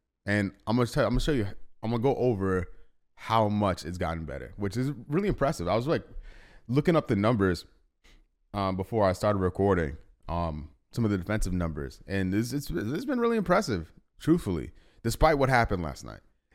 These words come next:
And I'm just comparing the Hornets against themselves, okay? So let's get into that. Last week,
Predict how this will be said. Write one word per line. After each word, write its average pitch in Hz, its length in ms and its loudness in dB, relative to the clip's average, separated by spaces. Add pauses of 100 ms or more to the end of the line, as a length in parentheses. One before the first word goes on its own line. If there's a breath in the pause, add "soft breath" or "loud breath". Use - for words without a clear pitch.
And 123 100 2
I'm 135 120 4
just 135 120 -6
comparing 135 560 4
the 101 60 2
Hornets 110 320 0
against 90 340 -4
themselves, - 640 -10 (100)
okay? 92 340 -2 (720 soft breath)
So 165 200 4
let's 170 160 -2
get 190 140 4
into 139 220 2
that. 87 240 -4 (1900)
Last 139 300 0
week, 110 400 0